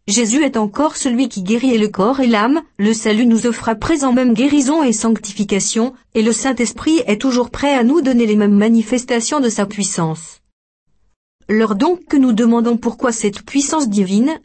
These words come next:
ne se voit pas plus souvent, Jésus nous répond : c'est à cause de votre incrédulité. Plus on s'appliquera à réaliser la sanctification par la foi, plus aussi on réalisera la guérison par la foi.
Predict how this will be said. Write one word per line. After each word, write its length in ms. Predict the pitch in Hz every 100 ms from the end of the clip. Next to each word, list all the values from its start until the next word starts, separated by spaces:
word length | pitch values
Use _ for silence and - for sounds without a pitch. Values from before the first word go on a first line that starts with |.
| _ 214
ne 100 | 185
se 160 | -
voit 180 | 202 214
pas 240 | 214 240
plus 160 | 240 302
souvent, 480 | 294 220 180 208 - _ -
Jésus 320 | 202 208 208
nous 120 | 220
répond : 300 | 202 190 269
c'est 220 | 277 277
à 80 | 254
cause 300 | 254 359 320
de 80 | 247
votre 220 | 226 -
incrédulité. 840 | 208 - 240 214 220 214 190 170 - _ _ _ _ _ _
Plus 200 | - 294
on 80 | 302
s'appliquera 600 | 262 214 233 - 269 302
à 40 | 254
réaliser 480 | 247 220 214 240 262
la 80 |
sanctification 960 | 220 226 220 - - 208 196 202 254 330
par 160 | 339 220
la 120 | 208
foi, 380 | - 196 233 - _ _
plus 220 | - 294 254
aussi 280 | - -
on 80 | 311
réalisera 580 | 247 285 240 233 226 254
la 140 | 247
guérison 480 | 202 269 294 262 302
par 160 | 262 214
la 100 | 202
foi. 340 | - 285 415